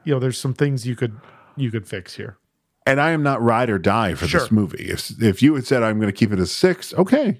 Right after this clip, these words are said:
Speaker 2: I mean, mileage may vary on how you like this movie.
Speaker 1: Okay.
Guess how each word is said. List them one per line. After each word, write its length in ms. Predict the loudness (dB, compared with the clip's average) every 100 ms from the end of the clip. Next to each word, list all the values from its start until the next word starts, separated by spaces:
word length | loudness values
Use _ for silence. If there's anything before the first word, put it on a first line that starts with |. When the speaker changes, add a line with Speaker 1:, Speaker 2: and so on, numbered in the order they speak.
| 0
Speaker 2:
I 140 | 2
mean, 680 | 2 0 -2 -4 -6 -8 -4 0
mileage 380 | 2 2 0
may 140 | 0 0
vary 340 | 0 0 -2
on 200 | 0 0
how 160 | 0 0
you 240 | 0 0
like 180 | 0 -2
this 160 | -2 -2
movie. 220 | -2 -2
Speaker 1:
Okay. 180 | -4